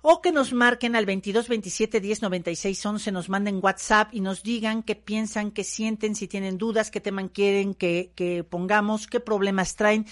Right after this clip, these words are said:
y de ahí sacar los temas siguientes. Nos va a encantar poderte servir. Y esta cuarta parte de cómo es que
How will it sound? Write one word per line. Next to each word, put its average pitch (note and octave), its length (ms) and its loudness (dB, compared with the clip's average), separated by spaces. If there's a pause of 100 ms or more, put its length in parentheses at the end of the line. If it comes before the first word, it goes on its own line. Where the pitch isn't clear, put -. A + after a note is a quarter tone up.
(180)
y A3 120 -2
de G#3 100 4
ahí A3 160 2
sacar G#3+ 420 -4
los G3+ 220 -4
temas G#3 280 4
siguientes. G#3+ 640 -2
Nos F#3 220 -4
va G3+ 140 4
a G3+ 80 4
encantar G3 560 0
poderte E3+ 400 2
servir. D3 480 -4 (480)
Y C#4+ 80 6
esta E4+ 220 6
cuarta C#4+ 460 6
parte F3 460 6
de F3+ 160 4
cómo E4 320 6
es B3 240 2
que A#3+ 380 4